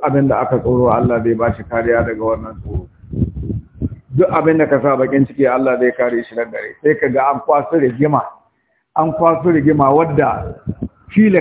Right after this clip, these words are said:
kai inda kai na ka faɗa cikin hawan jini na kan ma. Sai ka ga wanda aka kwaso ma ita da yake yayi abi ne saboda Allah. Sai ka ga ya kwanta ko minti biyar, ba ya share da kwana.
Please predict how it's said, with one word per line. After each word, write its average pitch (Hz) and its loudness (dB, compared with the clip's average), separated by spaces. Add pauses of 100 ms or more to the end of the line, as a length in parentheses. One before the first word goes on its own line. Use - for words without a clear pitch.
(140)
kai 208 4
inda 208 4
kai 180 4
na 160 2
ka 147 0
faɗa 151 4
cikin 151 2
hawan 151 2
jini 151 4
na 135 0
kan 113 -2
ma. 110 -2 (640)
Sai 151 2
ka 147 2
ga 131 4
wanda 143 2
aka 131 0
kwaso 123 -2
ma 120 0
ita 113 -2
da 120 0
yake 127 2
yayi 123 2
abi 123 -2
ne 120 -2
saboda 113 -4
Allah. 113 -4 (520)
Sai 143 4
ka 135 2
ga 117 0 (120)
ya 131 2
kwanta 131 -2
ko 143 4
minti 135 -2
biyar, 117 -4 (400)
ba 113 -10
ya 113 -2
share 120 0
da 95 -10
kwana. - -14